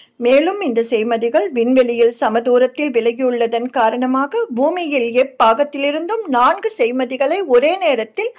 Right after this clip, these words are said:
அணுகக்கூடியதாகவும் உள்ளது. ஒவ்வொரு ஜி பி எஸ் செய்மதியும் அவற்றின் சுழல் பாதையின் தற்போதைய அமைவிடம், சுழற்சி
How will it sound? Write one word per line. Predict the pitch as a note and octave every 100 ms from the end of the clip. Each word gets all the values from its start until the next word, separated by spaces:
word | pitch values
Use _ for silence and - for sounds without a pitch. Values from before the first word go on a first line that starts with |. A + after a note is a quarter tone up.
| _ _ -
அணுகக்கூடியதாகவும் | C4 F#4 A#4 A#4 C4+ C#4 C#4 D4 D4 F4 G4+ G4
உள்ளது. | A#3 G#3+ G#3+ G#4+ - _ - - _ C4
ஒவ்வொரு | D4+ F4+ C5 A4+
ஜி | B3+ C4
பி | C4 C#4
எஸ் | C4+ C4+ C#4
செய்மதியும் | A3+ A#3+ A3 G#3 C#4+ A#4 _ _ -
அவற்றின் | C4 D4 - B3
சுழல் | B3 C4+ D#4 G#4
பாதையின் | E4 A#3+ A3 A3 A3
தற்போதைய | G#3+ - C4+ B3+ C#4+ C#4
அமைவிடம், | G#3 A#3+ C4 A3 C#4 -
சுழற்சி | - C4 A#3 A#3 -